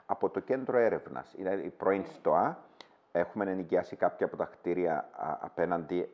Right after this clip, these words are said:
Speaker 1: και η, η αγορά του παλιού Δημαρχείου.
Speaker 2: Μμμ.
Speaker 1: Άρα όλον εκείνον το κομμάτι, ε, θα λειτουργήσει ως, ε, το κέντρο έρευνας που προανέφερα με τα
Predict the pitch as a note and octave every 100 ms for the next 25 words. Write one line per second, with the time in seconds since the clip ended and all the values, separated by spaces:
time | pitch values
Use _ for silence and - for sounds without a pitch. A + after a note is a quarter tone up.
0 | - - F#2 F2+ F#2 - - F2+ F#2 E2+
1 | E2+ F2 A#2+ B2 A#2 F#2+ F#2+ A2 G#2 F#2+
2 | - F2 C#2+ - _ - - - E2+ G2
3 | G#2 - - G#2+ C3 A#2+ F#2 F2 F2 E2+
4 | - E2 E2 G2+ - A3+ _ _ _ _
5 | _ G2+ F#2 G2+ F#2 F2+ F2+ F#2+ A#2+ -
6 | B2+ A2+ - G#2+ - - - F#2 F#2 F#2
7 | - - F#2+ F2+ F#2+ F#2 F#2+ - - F#2+
8 | F2+ - E2 E2 - E2 E2 D2+ D2+ D2